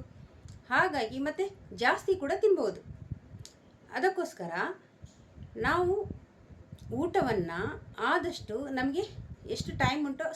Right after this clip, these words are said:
ಸಾಧ್ಯವಾದಷ್ಟು ಆಗಿದ್ದು ತಿನ್ನೋದ್ರಿಂದ ನಮಗೆ ಊಟದಲ್ಲಿನ ಪೌಷ್ಟಿಕಾಂಶಗಳು ಎಲ್ಲ ಸಿಗ್ತವೆ. ಮತ್ತೆ ಮಧುಮೇಹ ಅಂತ ಬರುವಂತಹ ಸಾಧ್ಯತೆ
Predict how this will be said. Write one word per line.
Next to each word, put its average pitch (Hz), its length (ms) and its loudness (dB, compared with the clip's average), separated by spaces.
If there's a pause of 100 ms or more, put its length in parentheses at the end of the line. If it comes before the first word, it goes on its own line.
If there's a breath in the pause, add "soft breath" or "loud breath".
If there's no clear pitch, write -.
ಸಾಧ್ಯವಾದಷ್ಟು 302 1000 0 (840 loud breath)
ಆಗಿದ್ದು 339 420 4 (440)
ತಿನ್ನೋದ್ರಿಂದ 285 580 4 (680)
ನಮಗೆ 359 280 4 (460)
ಊಟದಲ್ಲಿನ 285 540 2 (120)
ಪೌಷ್ಟಿಕಾಂಶಗಳು 262 840 0 (720)
ಎಲ್ಲ 392 180 6 (180)
ಸಿಗ್ತವೆ. 339 400 -4 (1400)
ಮತ್ತೆ 359 260 2 (540)
ಮಧುಮೇಹ 415 520 6 (180)
ಅಂತ 359 160 6 (180)
ಬರುವಂತಹ 320 560 2 (540)
ಸಾಧ್ಯತೆ 330 420 2